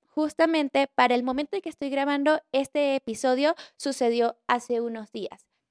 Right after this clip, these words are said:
Resulta que me fui en un retiro con emprendedoras. Fue un programa de aceleración de negocios donde estuvimos cuatro días,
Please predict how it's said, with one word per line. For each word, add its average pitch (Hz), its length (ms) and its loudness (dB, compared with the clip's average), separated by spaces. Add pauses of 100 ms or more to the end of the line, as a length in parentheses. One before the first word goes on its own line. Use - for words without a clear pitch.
(120)
Resulta 320 580 2
que 285 160 0
me 269 140 0
fui 254 360 4
en 285 180 2
un 269 180 0
retiro 262 600 2
con 262 200 -2
emprendedoras. 214 960 -2 (280)
Fue 277 160 6
un 277 140 0
programa 247 440 -2
de 247 60 -2
aceleración 226 580 -2
de 220 80 -2
negocios 294 540 0
donde 247 200 -4
estuvimos 233 520 -6
cuatro 302 420 2
días, 226 460 0